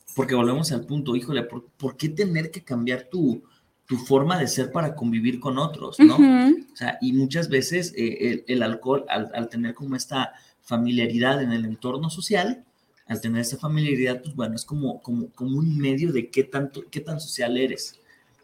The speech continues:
Speaker 1: O sea, eres social si te vas los fines de semana a echar la cheve con tus amigos.
Speaker 2: Ujú.
Speaker 1: Si no lo haces, pues eres bien antisocial, ¿no?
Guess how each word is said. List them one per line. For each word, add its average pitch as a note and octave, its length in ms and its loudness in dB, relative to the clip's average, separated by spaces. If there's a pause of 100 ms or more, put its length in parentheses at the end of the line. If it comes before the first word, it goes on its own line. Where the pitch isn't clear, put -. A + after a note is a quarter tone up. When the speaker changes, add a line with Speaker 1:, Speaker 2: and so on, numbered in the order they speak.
(120)
Speaker 1:
O - 40 -10
sea, - 260 0
eres G3 280 8
social D#3 580 4 (520)
si - 280 -2
te C#3 100 4
vas C#3 180 8
los F3 180 0
fines F3 260 0
de C3+ 60 -2
semana C#3 480 0
a A#2+ 100 4
echar C3 220 -2
la D#3 100 -2
cheve D3 240 -2
con B2+ 160 -6
tus - 120 -10
amigos. C3 420 -6 (120)
Speaker 2:
Ujú. B3 420 6 (100)
Speaker 1:
Si - 180 -2
no B2 100 2
lo C#3+ 160 4
haces, C#3+ 240 2
pues - 160 -8
eres A#2+ 140 -2
bien B2 140 0
antisocial, B2 640 -4
¿no? D3+ 220 -4